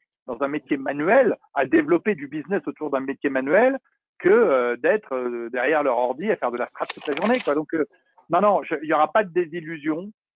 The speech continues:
Euh, et si vous interrogez, euh, si vous interrogez ceux qui, euh, récemment ont lancé des concepts de restauration, euh, j'ai pas, j'ai parlé de Big Mama tout à l'heure, mais il y a Paris New York, il y a,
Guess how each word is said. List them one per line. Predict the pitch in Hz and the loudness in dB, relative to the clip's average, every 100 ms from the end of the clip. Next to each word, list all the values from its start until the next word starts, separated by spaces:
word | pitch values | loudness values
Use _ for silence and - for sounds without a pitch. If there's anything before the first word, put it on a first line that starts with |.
| _ _ | _ _
Euh, | 127 131 - | 0 0 4
et | 160 151 | 2 2
si | 175 | -2
vous | 165 165 | -4 0
interrogez, | 170 180 151 160 147 175 165 | 0 2 2 0 2 4 4
euh, | 120 107 - _ _ - | 2 0 -6 _ _ -10
si | |
vous | 143 143 | -6 -2
interrogez | 156 147 165 143 139 151 - | -2 0 0 0 0 0 2
ceux | 180 | 2
qui, | 160 - 151 147 | 2 -6 0 4
euh, | 127 | 4
récemment | 160 170 175 156 160 147 - _ _ _ | 2 2 2 2 2 0 -6 _ _ _
ont | 127 | 0
lancé | 147 147 170 | 0 0 -2
des | 147 | -2
concepts | 131 139 156 139 | -6 -8 -8 -2
de | |
restauration, | 139 139 - 139 135 - 165 127 | 0 0 2 0 0 -2 -4 -2
euh, | 113 | -4
j'ai | 107 131 | -4 -2
pas, | 143 | -2
j'ai | 120 127 | -2 0
parlé | 127 127 | 0 0
de | |
Big | 127 131 | -4 -2
Mama | 135 139 | 0 0
tout | - - | 0 0
à | |
l'heure, | 135 147 | 4 4
mais | 131 | 2
il | 127 | 0
y | |
a | 120 | -2
Paris | 123 123 | -2 -2
New | 127 | 0
York, | 135 135 - | 2 2 2
il | |
y | |
a, | 135 | -2